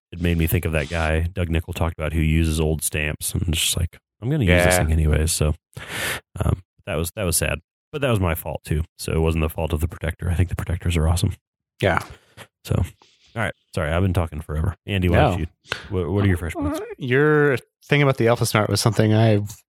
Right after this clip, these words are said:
Speaker 2: really wanted to talk about, so I'm glad
Speaker 1: We,
Speaker 2: we
Speaker 1: we'll have
Speaker 2: did
Speaker 1: to
Speaker 2: it.
Speaker 1: do, like, an, like, a After Dark Alpha Smart episode or
Speaker 2: <laughs>
Speaker 1: something like that.
Speaker 2: Let's start an Alpha Smart podcast.
Speaker 1: <laughs> Yeah, totally. Well, uh,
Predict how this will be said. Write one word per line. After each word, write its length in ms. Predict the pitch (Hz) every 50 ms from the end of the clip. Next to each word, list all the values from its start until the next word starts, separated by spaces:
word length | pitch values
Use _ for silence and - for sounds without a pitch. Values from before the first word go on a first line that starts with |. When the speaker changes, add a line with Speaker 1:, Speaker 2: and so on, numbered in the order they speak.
| _ -
Speaker 2:
really 240 | 123 127 131 135 131
wanted 160 | 131 131 123
to 80 | 110 110
talk 200 | - 127 123 -
about, 220 | 107 98 - -
so 80 | - 110
I'm 100 | 107 104
glad 240 | 113 113 113 104
Speaker 1:
We, 120 | 117 151 170
Speaker 2:
we 40 | 170
Speaker 1:
we'll 140 | 143 139
have 80 | 147 160
Speaker 2:
did 80 | 135 123
Speaker 1:
to 60 | 120
Speaker 2:
it. 40 | 113
Speaker 1:
do, 60 | 139
like, 160 | 135 127 120
an, 200 | - 95 90 85 - -
like, 180 | 85 90 90 -
a 280 | 87 85 85 82 82 -
After 280 | - 98 90 - - 92
Dark 240 | 92 90 85 87 - -
Alpha 220 | 90 87 - -
Smart 340 | - - 87 76 76 73 69
episode 460 | 82 80 85 - - - 78 78 71
or 40 | 71
Speaker 2:
<laughs> 40 | -
Speaker 1:
something 320 | - - - 156 - 80
like 80 | 80 82
that. 400 | 82 78 - - - - 202 196
Speaker 2:
Let's 160 | 196 - -
start 200 | - 214 190 160
an 100 | 160 165
Alpha 240 | 147 160 - 156 -
Smart 260 | - 127 127 127 -
podcast. 640 | - 123 120 - - 139 - 135 175 190 - - - - - - - - - - - - - - - - 226 - 403 381
Speaker 1:
<laughs> 40 | - -
Yeah, 140 | 453 - - - -
totally. 220 | - 113 110 98 - - - - 156 147 104
Well, 120 | 135 139
uh, 160 | 120 107 104